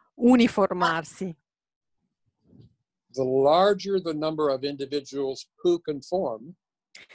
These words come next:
Speaker 1: Più è grande il numero di individui che si conformano,
Speaker 2: the greater the unconscious pressure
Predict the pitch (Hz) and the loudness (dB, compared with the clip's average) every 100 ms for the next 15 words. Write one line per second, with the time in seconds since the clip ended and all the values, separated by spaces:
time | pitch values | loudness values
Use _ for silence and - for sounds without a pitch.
0 | _ - 254 240 247 226 208 214 208 208 | _ 2 4 4 4 2 2 2 2 0
1 | 180 202 190 190 185 196 196 - 202 185 | -2 -6 -6 -6 -4 -2 -4 -2 -4 -4
2 | - - 190 180 185 175 - 185 180 185 | -8 -8 -8 -6 -10 -10 -8 -6 -6 -6
3 | 202 277 - _ _ _ _ _ _ _ | -6 -8 -10 _ _ _ _ _ _ _
4 | _ _ 135 127 151 196 160 139 143 143 | _ _ -4 2 4 4 4 2 0 -2
5 | 139 151 147 - 147 - - - 156 - | -4 -6 -6 -4 -6 -8 -8 -2 -2 -2
6 | 120 | -10